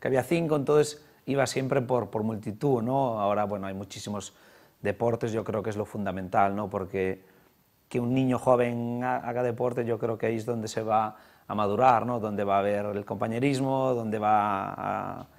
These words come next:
a esforzarse, a ver, a dar ese plus, que yo creo que es una actividad como el colegio, ¿no? Una enseñanza, hacer deporte, yo creo que, sobre todo el deporte de, de equipo te enseña mucho, ¿no? El otro, es, yo creo que el individual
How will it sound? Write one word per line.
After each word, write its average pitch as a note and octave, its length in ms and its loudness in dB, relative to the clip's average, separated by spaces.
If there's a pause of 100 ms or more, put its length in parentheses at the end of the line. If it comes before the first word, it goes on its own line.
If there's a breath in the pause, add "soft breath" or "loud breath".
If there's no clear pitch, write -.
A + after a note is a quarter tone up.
(380 loud breath)
a G#2 180 0
esforzarse, C3 680 4
a A#2 40 2
ver, B2 160 2
a A#2 100 2
dar A#2 120 0
ese A#2 180 -2
plus, C#3+ 540 -2 (320 soft breath)
que - 120 -4
yo G2+ 140 -4
creo G#2 180 -4
que A2 100 -4
es - 340 -8
una A2+ 160 -6
actividad A2+ 800 0 (200)
como A2+ 180 -2
el A2 80 -4
colegio, A2+ 420 0
¿no? A#2+ 120 -4
Una A2 140 -4
enseñanza, A#2+ 520 -4
hacer A#2+ 180 -2
deporte, A#2+ 400 -2
yo A2+ 120 -2
creo A2+ 160 -2
que, A2+ 220 -2 (260 loud breath)
sobre B2 220 -2
todo D#3 140 4
el C#3+ 80 4
deporte C3+ 480 2
de, B2+ 360 0 (400 soft breath)
de A#2+ 140 -2
equipo D3 340 0
te C3 80 0
enseña B2 320 -2
mucho, A2 340 -4
¿no? G#2+ 140 -6
El B2+ 120 2
otro, D#3+ 260 4
es, A#2 100 -2 (520)
yo B2 260 -2
creo B2+ 180 0
que B2+ 80 -2
el B2 160 0
individual B2 680 0